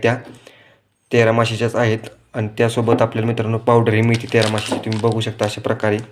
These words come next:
तर आता तुम्हाला सांगायचं म्हटलं तर मित्रांनो, हे जे आहे ते तुम्ही बघू शकता, यामध्ये तुम्हाला औषध दिसत असेल थोडंच आहे, हे बघू शकता एकदम जे आहे ते ब्लॅक झालेलं आहे, तुम्ही बघू शकता. असं उलटी बॉटल करून जाऊ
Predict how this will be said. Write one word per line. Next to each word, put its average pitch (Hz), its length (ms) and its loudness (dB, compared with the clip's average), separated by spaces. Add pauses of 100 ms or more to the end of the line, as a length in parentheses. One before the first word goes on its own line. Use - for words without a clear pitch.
(1080)
तर 117 80 -2
आता 120 340 4 (240)
तुम्हाला 117 240 0
सांगायचं 117 500 0
म्हटलं 113 300 2
तर 117 60 2
मित्रांनो, 117 360 0
हे 110 160 -2
जे 113 100 0
आहे 110 180 4
ते - 200 -12
तुम्ही 113 160 -2
बघू 113 220 4
शकता, - 280 -2
यामध्ये 110 320 4
तुम्हाला 113 260 4
औषध 113 260 0
दिसत 117 240 -4
असेल 113 280 -2 (640)
थोडंच 123 280 6
आहे, 113 220 4 (840)
हे 107 60 -10
बघू 117 240 4
शकता 120 280 -2
एकदम 113 300 2
जे 117 100 4
आहे 110 100 4
ते 104 120 -4
ब्लॅक 113 300 2
झालेलं 110 320 0
आहे, 107 80 2
तुम्ही 107 240 -6
बघू 113 240 0
शकता. - 340 -8
असं 110 140 -8
उलटी 110 280 -6
बॉटल 107 220 -4
करून 110 200 -8
जाऊ 107 120 -2